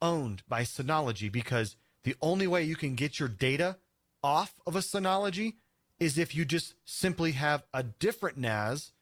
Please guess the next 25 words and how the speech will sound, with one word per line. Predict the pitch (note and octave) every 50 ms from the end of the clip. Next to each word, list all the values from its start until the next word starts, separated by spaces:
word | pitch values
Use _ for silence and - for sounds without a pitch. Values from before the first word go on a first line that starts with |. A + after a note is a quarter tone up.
| _ _ _ _ -
hooked | - - F#3+ E3 - F#3
up | G#3+ B3+ - -
to | - D#3+
your | C#3 B2+
system | A2+ - C#3+ C#3 - - - C3+ C3 C3 - - _ _
and | - C#3 C3
just | B2 C#3 B2+ -
copy | - - - - D#3+ E3+ - F3+
the | D3+ D3+
contents | - - - D#3 D3+ D3 - D3+ C#3+
from | - - C3+ B2 A#2+
one | A#2+ C3+ C#3 C#3 C#3+
to | - C#3+
the | B2+ B2+ B2+ C3+
other, | D3 C#3+ B2+ A2 F#2+ F2+ _ _ _ _ _ -
and | - A#2 A2+
then | A2+ D3 D#3+ D3 C#3+
you | C#3
would | C#3 C#3
have | B2 A#2+ C3 C3 B2+ A#2+
full | A#2 - - D#3 C#3+ B2+ B2
access | A#2+ A#2+ - - B2+ A2
to | - - B2
your | A#2 A2
data. | G2+ B2+ C#3+ C#3 G#2+ F#2 E2